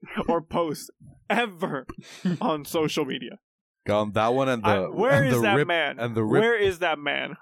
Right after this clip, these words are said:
Speaker 3: that one and the rip bozo. <laughs> Like, rip bozo. <laughs> Cabrón, Joel Embiid is a, he's a beast, bro.
Speaker 2: Dude, Joel Embiid is
Speaker 3: Rip
Speaker 2: a
Speaker 3: bozo.
Speaker 2: king on Twitter. Got him.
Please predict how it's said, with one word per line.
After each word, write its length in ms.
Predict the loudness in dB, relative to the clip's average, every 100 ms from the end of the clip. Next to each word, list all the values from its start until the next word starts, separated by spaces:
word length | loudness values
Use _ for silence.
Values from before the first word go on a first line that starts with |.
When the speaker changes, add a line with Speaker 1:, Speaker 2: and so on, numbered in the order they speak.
| -2
Speaker 3:
that 140 | 2
one 220 | 2 2
and 100 | 2 2
the 100 | 0
rip 280 | 2 0 -2 -8 -2
bozo. 640 | 0 -2 -4 -4 -2 -4 -6 -18
<laughs> 180 | -14 -4
Like, 400 | -4 -2 -4 -6 -10 _ -20 -16 -4
rip 220 | 0 0
bozo. 1040 | 0 0 0 -2 -10 -4 -2 -2 -2 -2 0
<laughs> 400 | -4 -4 -4 -6 -8 -14 -14 _ -20 _ -16 -10 -4
Cabrón, 340 | -2 0 0 0
Joel 320 | 0 2 0
Embiid 300 | 0 -2 -2
is 180 | -6 -6
a, 200 | -4 -4 -6 -6
he's 220 | -6 -6
a 60 | -8 -10
beast, 300 | -10 -10 -16 -12
bro. 160 | -8 -6 -8 -12 _ -10
Speaker 2:
Dude, 240 | -8 -6
Joel 340 | -4 -2 0 -2
Embiid 300 | -4 -2 -2
is 280 | -2 -4 -2
Speaker 3:
Rip 160 | -2
Speaker 2:
a 40 | 0
Speaker 3:
bozo. 460 | -4 -4 -6 -8
Speaker 2:
king 240 | -8 -10 -10
on 100 | -12
Twitter. 340 | -12 -10 -10
Got 200 | -12 -12
him. 240 | -12 -14